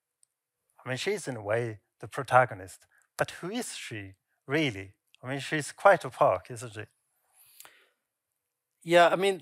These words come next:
Speaker 2: sh-, the central event of her life is, uh, when she was sitting on a little hill behind the house when she was six years old. She, she got struck by lightning in a storm,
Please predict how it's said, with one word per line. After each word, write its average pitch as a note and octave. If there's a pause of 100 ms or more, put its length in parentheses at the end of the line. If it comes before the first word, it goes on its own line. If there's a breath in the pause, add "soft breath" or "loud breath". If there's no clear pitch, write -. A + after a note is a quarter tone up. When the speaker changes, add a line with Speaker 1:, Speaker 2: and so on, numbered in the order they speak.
(100)
Speaker 2:
sh-, - (1900)
the D#3
central A3+ (260)
event F3
of C#3+
her D#3+
life D3+
is, C3+ (200)
uh, -
when D3+
she D3+
was C#3+
sitting D#3+
on C#3
a C#3
little C#3+
hill C#3+
behind C3+
the B2+
house C#3
when C3
she -
was C3
six -
years C#3
old. B2+
She, C3
she -
got C3+
struck -
by C3+
lightning C3
in A#2
a A2+
storm, G#2